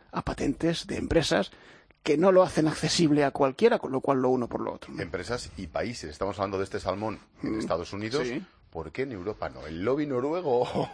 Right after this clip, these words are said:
Speaker 2: <laughs>
Speaker 1: No, no, la
Speaker 2: ¿Por
Speaker 1: verdad
Speaker 2: qué?
Speaker 1: que aquí, en, primero, esta empresa no ha pedido la patente, no ha pedido el permiso para comercializar este salmón en Europa.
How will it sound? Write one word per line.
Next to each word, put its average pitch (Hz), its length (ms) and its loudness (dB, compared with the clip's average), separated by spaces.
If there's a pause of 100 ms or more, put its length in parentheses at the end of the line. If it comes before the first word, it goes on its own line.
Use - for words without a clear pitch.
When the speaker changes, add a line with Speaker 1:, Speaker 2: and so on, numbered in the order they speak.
Speaker 2:
<laughs> - 120 -4
Speaker 1:
No, 180 400 10
no, 185 180 8
la 156 60 4
Speaker 2:
¿Por - 100 10
Speaker 1:
verdad 156 220 6
Speaker 2:
qué? 160 200 8
Speaker 1:
que 175 80 6
aquí, 208 200 4 (260)
en, 151 220 6
primero, 226 320 8
esta 202 240 4
empresa 202 260 4
no 185 160 8
ha 185 80 4
pedido 175 380 6
la 151 240 4
patente, 165 800 4
no 131 160 2
ha - 20 -2
pedido 156 220 6
el 147 80 6
permiso 139 480 2
para 127 220 0
comercializar 117 760 0 (160)
este - 200 -10
salmón 139 480 2
en 127 80 -2
Europa. - 360 0